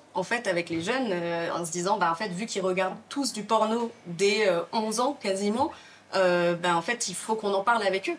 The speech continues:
parce que c'est très important, parce que c'est hyper dangereux de les laisser seuls face à ça. Et, euh,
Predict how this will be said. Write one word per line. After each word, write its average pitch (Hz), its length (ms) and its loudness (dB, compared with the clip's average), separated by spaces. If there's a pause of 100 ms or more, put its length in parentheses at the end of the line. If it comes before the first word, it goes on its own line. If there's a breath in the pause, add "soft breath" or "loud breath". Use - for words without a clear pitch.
(160)
parce 190 260 2
que 190 180 0
c'est 185 180 0
très 220 240 0
important, 196 360 2
parce 247 140 2
que 185 100 -2
c'est - 440 2
hyper 196 300 0
dangereux 196 360 2
de 202 80 2
les 180 160 2
laisser 180 320 4
seuls 240 360 4
face 214 300 0
à 190 80 0
ça. - 220 -6 (580 loud breath)
Et, 240 280 6
euh, 175 400 4